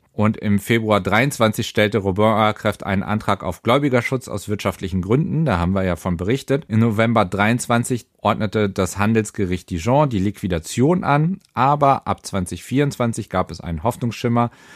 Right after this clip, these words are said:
als bekannt wurde, dass die C E A P R die Produktion fortsetzen würde. Habe ich euch ja alles mitgeteilt. Und in einer E-Mail mit dem Firmenlogo von Robin bei C E A P R steht drin, dass die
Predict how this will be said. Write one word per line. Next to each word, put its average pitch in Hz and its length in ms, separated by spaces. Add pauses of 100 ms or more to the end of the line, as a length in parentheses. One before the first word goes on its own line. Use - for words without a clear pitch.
(240)
als 143 220
bekannt 113 320
wurde, 113 260
dass 95 200
die 87 180
C 107 380
E 92 40
A 82 120
P 82 200
R 117 300
die 104 160
Produktion 101 960
fortsetzen 87 600
würde. 78 280 (720)
Habe 80 220
ich - 120
euch 85 160
ja - 140 (140)
alles 92 400
mitgeteilt. 80 640 (140)
Und 135 180
in 139 220
einer 127 400 (160)
E-Mail 160 560 (280)
mit 113 220
dem 107 480
Firmenlogo 113 460
von 98 320
Robin 110 680
bei 98 300
C - 260
E 101 240
A 92 140
P - 180
R 104 380 (160)
steht - 340
drin, 139 220
dass 110 180
die 90 340